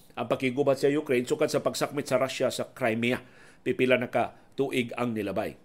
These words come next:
Nya, mas dali nga tudloan ang mga Ukrainian sa moderno nga mga teknolohiya sa gubat. Sa iyang bahin, si Ukrainian President Volodymyr Zelensky, atol siyang pagduaw sa White House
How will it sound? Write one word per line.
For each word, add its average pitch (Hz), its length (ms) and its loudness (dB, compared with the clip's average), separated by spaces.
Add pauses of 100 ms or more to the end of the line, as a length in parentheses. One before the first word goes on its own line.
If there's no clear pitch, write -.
(140)
Nya, 131 160 -2
mas 156 240 2
dali 147 400 4
nga 131 160 -2
tudloan 117 560 0 (240)
ang 135 80 0
mga 127 240 0
Ukrainian 117 560 0
sa - 80 -2
moderno 123 480 2
nga 120 80 -4
mga 120 240 -4
teknolohiya 117 560 0
sa 104 160 -6
gubat. 113 240 2 (720)
Sa 180 160 2
iyang 202 240 4
bahin, 156 320 6
si 143 240 2
Ukrainian 170 560 2
President 170 400 4
Volodymyr 143 560 4
Zelensky, 139 720 0 (160)
atol 143 240 2
siyang 143 160 2
pagduaw 151 480 4
sa 139 160 2
White 120 400 4
House 226 320 0